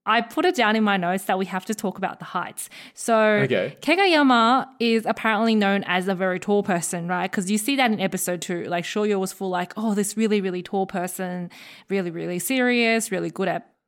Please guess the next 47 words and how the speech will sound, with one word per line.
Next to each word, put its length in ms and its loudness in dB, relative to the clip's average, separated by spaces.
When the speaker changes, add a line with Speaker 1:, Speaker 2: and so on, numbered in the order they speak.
Speaker 1:
volleyball." 680 0
And 120 2
in 160 6
episode 340 0
two, 320 -4
we 80 -6
come 180 0
to 100 -2
realize 440 0
that 200 -10
he's 260 -8
only 320 4
one 260 2
eighty. 500 -4
That's 260 -6
not 240 2
even 200 -2
that 220 -6
tall. 840 -6
Or 120 0
is 120 -2
it 80 -4
just 240 -8
me? 560 -2
Speaker 2:
I 80 0
don't 180 4
know 220 2
if 80 0
he 60 4
was 100 -2
saying 140 0
he 80 -2
was 160 -4
really 400 2
tall, 240 -4
but 120 -6
I 60 0
think 160 -2
he 80 -2
was 140 -2
saying 220 0
he 80 -4
was 320 -6
taller. 380 -4
But 160 -8
one 300 2
eighty 840 0